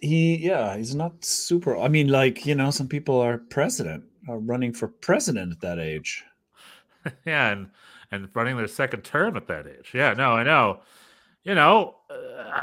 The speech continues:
Speaker 2: I guess if you're an athlete, it doesn't really matter because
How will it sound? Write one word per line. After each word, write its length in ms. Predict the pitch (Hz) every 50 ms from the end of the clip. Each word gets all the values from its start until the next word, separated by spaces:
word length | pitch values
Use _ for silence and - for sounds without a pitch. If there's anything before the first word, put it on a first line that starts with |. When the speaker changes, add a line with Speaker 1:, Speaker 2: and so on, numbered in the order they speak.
| 135
Speaker 2:
I 60 | 139
guess 320 | 135 131 185 214 202 - -
if 160 | 170 - -
you're 120 | 156 151
an 60 | 147 139
athlete, 560 | 123 127 139 147 139 - - 135 135 131 127
it 140 | 117 117 -
doesn't 320 | 123 120 110 120 110 98
really 260 | 98 110 113 113 110
matter 460 | 104 98 104 110 113 113 120 120 117
because 720 | 117 107 101 - - 113 107 101 98 92 87 - - -